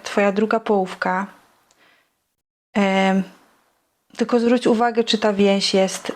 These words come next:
pełna radości, pełna miłości, taka piękna, harmonijna i czy cię napełnia, czy, czy wręcz przeciwnie, bo jeżeli cię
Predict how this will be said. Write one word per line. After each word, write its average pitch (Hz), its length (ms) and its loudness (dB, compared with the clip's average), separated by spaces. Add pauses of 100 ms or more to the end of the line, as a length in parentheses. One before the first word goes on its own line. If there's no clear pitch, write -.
pełna 202 340 0
radości, 208 520 0
pełna 208 340 2
miłości, 208 760 2 (720)
taka 208 320 -4
piękna, 214 560 0
harmonijna 214 840 2 (300)
i 214 180 2
czy 214 200 0
cię 208 140 0
napełnia, 208 580 0
czy, 190 560 0 (1000)
czy 208 120 -2
wręcz 208 260 0
przeciwnie, 196 560 0
bo 190 120 0
jeżeli 196 640 2 (440)
cię 190 360 0